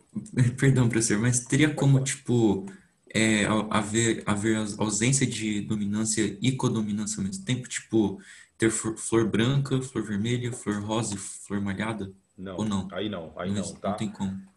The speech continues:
Speaker 2: Não tem
Speaker 1: Ah,
Speaker 2: como.
Speaker 1: tá.
Speaker 2: Por isso que, na verdade, ou é uma coisa ou é outra, entendeu? Por isso que, na verdade, a flor maravilha é só ausência de dominância mesmo. A herança intermediária que é essa aí,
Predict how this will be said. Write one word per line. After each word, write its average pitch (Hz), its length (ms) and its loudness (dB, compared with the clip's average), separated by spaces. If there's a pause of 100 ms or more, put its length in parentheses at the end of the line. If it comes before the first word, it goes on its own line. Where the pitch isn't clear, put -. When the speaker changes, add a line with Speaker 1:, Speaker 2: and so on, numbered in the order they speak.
(180)
Speaker 2:
Não 101 120 -6
tem 113 140 -4
Speaker 1:
Ah, - 60 -6
Speaker 2:
como. 92 160 -2
Speaker 1:
tá. - 100 -8
Speaker 2:
Por 120 100 -2
isso 160 220 -4
que, 160 100 -10
na 135 120 -6
verdade, 104 680 -6 (140)
ou 127 140 -2
é - 20 2
uma 147 140 0
coisa 127 260 -2
ou 151 80 -2
é 147 40 0
outra, 98 280 -6
entendeu? 90 380 -8 (400)
Por 120 80 -8
isso 131 100 -8
que, 160 80 -10
na 143 100 -2
verdade, 107 400 -4
a 104 60 -2
flor 160 300 -6
maravilha 107 760 -8
é - 120 -4
só - 240 0
ausência 151 440 -2
de 143 80 -10
dominância 127 500 -6
mesmo. 135 440 -10 (640)
A - 80 -20
herança 98 280 -8
intermediária 107 640 -6
que 120 100 -8
é 117 40 -2
essa 110 180 -10
aí, 98 240 -12